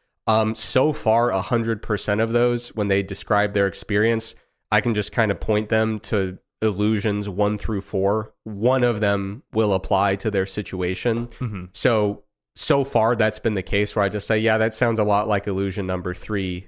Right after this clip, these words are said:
Speaker 1: and that's kind of the end of it. Um, in terms of professional level pushback, again, I've just kind of been, uh,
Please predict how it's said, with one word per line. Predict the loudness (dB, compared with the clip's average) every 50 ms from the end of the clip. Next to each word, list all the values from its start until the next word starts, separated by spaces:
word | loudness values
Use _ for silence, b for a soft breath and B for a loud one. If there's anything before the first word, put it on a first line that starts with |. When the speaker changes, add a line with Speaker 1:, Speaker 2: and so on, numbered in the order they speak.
| -8 _
Speaker 1:
and | -4 -2
that's | -2 -2 -2 -4 -8 -8
kind | -6 -4 -2 -2
of | -2 -4
the | -4 -4
end | -4 -4 -4 -2
of | 0 0
it. | 0 0 -2 -6 _ _ _ _ _ _ _ _ _ _
Um, | 0 2 2 2 2 0 0 -2 -6 -10 _ _
in | -2 -2
terms | 2 2 2 2 2 2
of | 2 0 0 -2
professional | -2 -2 -2 -2 0 0 0 0 2 0 0 2 2
level | 2 2 2 2 0
pushback, | 0 0 0 0 0 0 0 2 2 0 0 -4 -8 -18 -20 _ _ _ _ _
again, | 0 2 2 4 4
I've | 2 2 2
just | 0 -2 0
kind | 2 2 2
of | 2 2
been, | 2 2 2 2 2 -2 -4 -2
uh, | 0 2 4 4 4 4 2 2